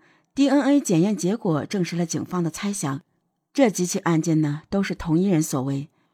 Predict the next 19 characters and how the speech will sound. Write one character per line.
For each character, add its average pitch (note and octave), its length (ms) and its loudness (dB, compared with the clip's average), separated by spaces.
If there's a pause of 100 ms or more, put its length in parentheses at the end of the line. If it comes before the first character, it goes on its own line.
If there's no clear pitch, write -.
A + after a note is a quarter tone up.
(520)
五 B3 140 2
十 A3+ 160 0
天 D4+ 280 6
内， F3 260 4 (280)
两 G#3+ 360 4
万 D#4 260 6
人 F#3 120 2
的 F3+ 80 4
小 D#3+ 220 -2
镇 F3+ 220 0
上 D3+ 280 -4 (340)
接 D4+ 160 0
连 G3 160 2
发 C4+ 180 -6
生 C#4+ 160 -2
四 D4 220 -2
起 - 180 -8
命 D#3 220 4
案， D3+ 240 -2